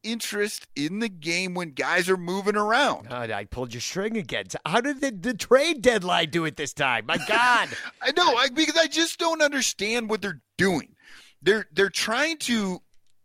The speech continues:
Speaker 1: change the game in a way, like, they think they're trying to make it more interesting, but they're taking out all the,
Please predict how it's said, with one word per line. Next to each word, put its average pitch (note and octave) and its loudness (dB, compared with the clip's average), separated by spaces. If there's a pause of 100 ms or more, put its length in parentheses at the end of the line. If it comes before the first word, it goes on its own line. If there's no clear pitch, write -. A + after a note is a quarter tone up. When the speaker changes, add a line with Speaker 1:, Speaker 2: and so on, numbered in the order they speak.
(420)
Speaker 1:
change A3 -4
the C#3 0
game B2 -4 (520)
in A#3 4
a A3+ 6
way, G#3 4 (500)
like, G3+ 2
they A#3 2 (120)
think D#4 -2
they're C#4 2
trying A3 2
to G#3 0
make G3+ 2
it F#3+ 0 (120)
more F3 0
interesting, D#3 -4 (720)
but C4+ 2
they're D4 4
taking D#4+ -2
out C4 4 (800)
all D4 4
the, B3 0